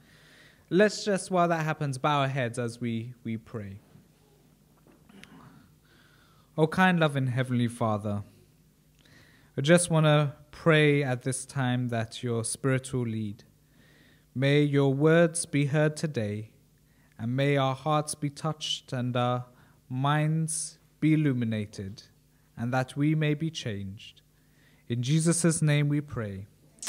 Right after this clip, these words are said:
Amen. Would it surprise you to know that a, a successful couple compared with an,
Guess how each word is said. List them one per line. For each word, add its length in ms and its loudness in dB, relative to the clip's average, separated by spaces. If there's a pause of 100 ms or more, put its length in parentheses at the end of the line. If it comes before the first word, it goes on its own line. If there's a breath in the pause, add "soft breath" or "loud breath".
(120)
Amen. 580 0 (3250 loud breath)
Would 240 8
it 200 -4
surprise 840 2
you 220 2
to 200 -4
know 540 2 (2250 soft breath)
that 280 2
a, 260 2
a 120 0
successful 1500 0 (460)
couple 640 -2 (1080 soft breath)
compared 840 4
with 300 4
an, 240 -2